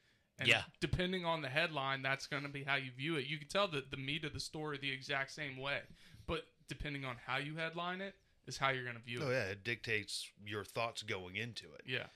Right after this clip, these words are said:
Speaker 2: Right.
Speaker 3: You know, you have, uh, mass shooting at, you know, movie theater
Speaker 1: What,
Speaker 3: store.
Speaker 1: what, what's the movie, first of all? Let's decide if this is a good mass shooting or a bad mass shooting.
Speaker 2: Batman, 'cause that actually happened.
Speaker 1: Yeah,
Speaker 3: Yeah.
Speaker 1: we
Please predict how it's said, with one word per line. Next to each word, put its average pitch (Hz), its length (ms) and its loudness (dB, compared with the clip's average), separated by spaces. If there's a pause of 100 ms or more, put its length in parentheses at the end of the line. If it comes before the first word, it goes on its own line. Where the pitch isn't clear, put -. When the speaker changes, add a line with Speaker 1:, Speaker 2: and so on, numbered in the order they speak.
(120)
Speaker 2:
Right. 87 360 -4
Speaker 3:
You 107 100 -2
know, 101 160 0
you 107 220 -4
have, 98 440 0 (1600)
uh, 127 360 -4 (140)
mass 127 680 2 (260)
shooting 117 720 4
at, 107 360 2 (560)
you 120 140 -6
know, 104 420 -2
movie 110 320 -4
theater 87 480 -6 (760)
Speaker 1:
What, 202 200 6
Speaker 3:
store. 185 220 6
Speaker 1:
what, 196 80 2
what's 196 180 4
the 165 100 0
movie, 143 280 2
first 127 300 0
of 113 80 -8
all? 101 200 -4
Let's 143 180 -2
decide 151 520 4
if 131 100 -10
this 143 160 -2
is 131 80 -6
a 131 40 -6
good 131 240 -2
mass 127 220 0
shooting 120 380 -2
or 104 80 -6
a - 20 -8
bad 98 320 -6
mass 82 180 -10
shooting. 220 160 10
Speaker 2:
Batman, 104 480 4
'cause 101 140 0
that 117 160 4
actually 107 300 6
happened. - 480 0
Speaker 1:
Yeah, 139 100 0
Speaker 3:
Yeah. 110 140 2
Speaker 1:
we 147 140 -2